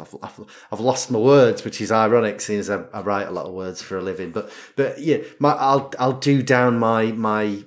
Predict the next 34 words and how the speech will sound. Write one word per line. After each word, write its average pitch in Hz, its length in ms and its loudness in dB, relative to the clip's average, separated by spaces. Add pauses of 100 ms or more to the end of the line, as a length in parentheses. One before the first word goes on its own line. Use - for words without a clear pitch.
my 104 300 -4
successes 117 880 -4
and, 101 100 -8
and 110 160 -6
the 113 60 -4
things 110 220 -4
that 107 100 -4
I've 104 100 -10
been 101 140 -4
involved 117 440 0
with. 95 140 -4
I'll 92 120 -4
play 110 280 -4
them 92 160 -8
down, 110 400 -2 (380)
and 113 100 -2
it 120 120 -2
almost, 143 640 2
I, 143 300 2 (120)
I 110 80 -4
guess - 260 -2
I 147 200 4
lie 139 480 6
to 135 200 -6
myself 101 720 -2 (1080)
in 123 220 -2
that 143 240 2
way. 110 320 -2
I 104 160 -6
kinda 123 260 -2
lie 113 600 2
by 101 500 0 (880)
not 117 540 0
really 110 540 0